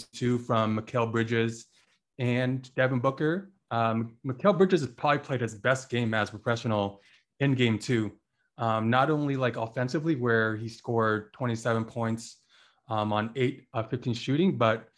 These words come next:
he just played lockdown defense on Middleton, who, again, has been very inconsistent, has been struggling alongside Jrue Holiday. We're, we're seeing flashes of brilliance from both of those guys,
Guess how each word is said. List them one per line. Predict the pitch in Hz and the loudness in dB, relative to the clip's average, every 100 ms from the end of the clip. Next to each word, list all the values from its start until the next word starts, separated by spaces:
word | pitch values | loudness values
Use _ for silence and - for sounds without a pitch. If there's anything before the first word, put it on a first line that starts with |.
| _ _ | _ _
he | 120 | -6
just | 160 - | -6 -8
played | - 123 120 | -4 -2 0
lockdown | 107 123 123 117 107 107 | 0 0 0 -2 0 -2
defense | 120 127 113 | -2 -4 -4
on | 110 107 | -4 -2
Middleton, | 123 117 104 98 - _ _ _ _ | -2 -4 -6 -8 -14 _ _ _ _
who, | 139 139 131 | -2 0 2
again, | 120 123 120 | 0 0 0
has | 113 - 123 127 | -2 -2 0 0
been | 107 120 117 113 107 _ _ _ _ | -2 0 2 0 -2 _ _ _ _
very | 120 127 135 143 | -4 0 0 0
inconsistent, | 123 139 120 127 120 127 120 | -4 -4 -2 -4 -4 -6 -6
has | - 135 131 | 0 0 0
been | 117 | -4
struggling | - 113 113 113 | 0 0 0 0
alongside | 113 110 120 147 - 113 | 0 2 2 0 0 -2
Jrue | 113 110 | -2 -4
Holiday. | 110 107 104 101 | -2 -2 -2 -2
We're, | 120 135 | -4 -2
we're | 147 | -4
seeing | 156 151 147 | -2 -4 -4
flashes | - 123 127 139 135 131 - - _ | -4 -2 -2 -2 -8 -10 -20 -20 _
of | 123 110 | -6 -2
brilliance | 123 127 131 131 | 2 2 2 -2
from | 127 110 | -2 0
both | 123 | 0
of | 151 | 0
those | 151 | -2
guys, | 131 139 151 175 - | 2 2 2 -2 -10